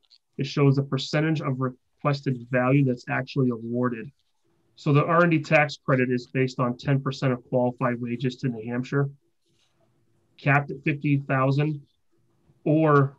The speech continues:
prorated, whichever is lesser of the three. Every year of the program, as previously stated, the requested amounts have exceeded the amount that the Department of Revenue can award. So every year there's a proration that's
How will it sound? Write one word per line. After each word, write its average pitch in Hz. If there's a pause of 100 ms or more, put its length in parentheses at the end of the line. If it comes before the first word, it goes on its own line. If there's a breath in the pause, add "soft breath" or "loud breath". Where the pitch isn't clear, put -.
(120)
prorated, 127
whichever 139
is 135
lesser 131
of 117
the 120 (120)
three. 120 (380)
Every 160
year 156
of 143
the 139
program, 139
as 127
previously 131
stated, 127
the 117
requested 127
amounts 123
have 117
exceeded 127 (300)
the 135
amount 127
that 120
the 117
Department 123
of -
Revenue 123
can 127
award. 127 (460)
So -
every 143
year 139
there's 127
a 123
proration 135
that's 131